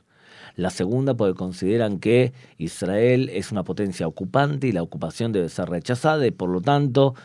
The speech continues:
estamos a favor de los palestinos. Otra, porque el periodista hace cuentas rápidas y en sociedades que tienen tendencias antisemitas, el periodista adapta el mensaje a esa población.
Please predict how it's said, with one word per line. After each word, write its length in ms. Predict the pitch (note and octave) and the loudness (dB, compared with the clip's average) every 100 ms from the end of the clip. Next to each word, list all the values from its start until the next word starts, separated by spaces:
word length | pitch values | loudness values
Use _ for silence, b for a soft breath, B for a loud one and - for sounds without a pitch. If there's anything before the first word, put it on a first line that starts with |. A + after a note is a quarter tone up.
| B | B
estamos 320 | F2+ G2 F#2 | -6 -4 -4
a 60 | F2+ | -6
favor 220 | E2 F2 | -4 -2
de 60 | F#2 | -2
los 80 | D#2 | -4
palestinos. 600 | D2+ C#2+ - A1+ B1+ - B B B B | -6 -6 -12 -14 -18 -20 B B B B
Otra, 460 | C#3 D3+ D3 D#3 D3 | 8 8 8 2 2
porque 680 | F#2+ F#2 F#2 - G2 F#2+ - _ _ _ _ _ _ _ _ _ - | 0 2 0 0 0 0 -4 _ _ _ _ _ _ _ _ _ -6
el 160 | F#2+ | -4
periodista 600 | F2 F2 B2+ - D#2+ D#2 _ | -2 0 0 0 -8 -10 _
hace 240 | G2+ - | -6 -6
cuentas 360 | D#2+ E2+ D#2+ D#2 | -4 -4 -4 -4
rápidas 640 | A#2+ - - - - - _ b - | -4 -4 -10 -14 -18 -20 _ b -6
y 120 | D#2+ | -4
en 120 | D#2+ | -4
sociedades 640 | - D#2 - E2 G#2+ G2 | -6 -8 -4 0 0 0
que 120 | E2 | -4
tienen 260 | D2 E2+ D#2+ | -6 -4 -4
tendencias 540 | D#2 D#2+ E2+ E2+ D2+ - | -6 -6 -6 -6 -8 -8
antisemitas, 760 | D#2+ D#2+ G#2 B2 - D2+ - b b | -8 -8 -4 -4 -4 -8 -10 b b
el 180 | D2+ D2+ | -10 -6
periodista 560 | D#2 D#2+ G2+ - E2 | -2 0 -2 -2 -4
adapta 380 | D2+ G2 - F2+ | 0 -2 -2 -2
el 60 | E2 | -2
mensaje 480 | F2 E2+ A2+ - | -2 -2 -2 -2
a 40 | C3 | -6
esa 160 | - | -6
población. 640 | D2+ C#2+ C#2 - C#2+ G#1+ | -8 -6 -8 -6 -6 -8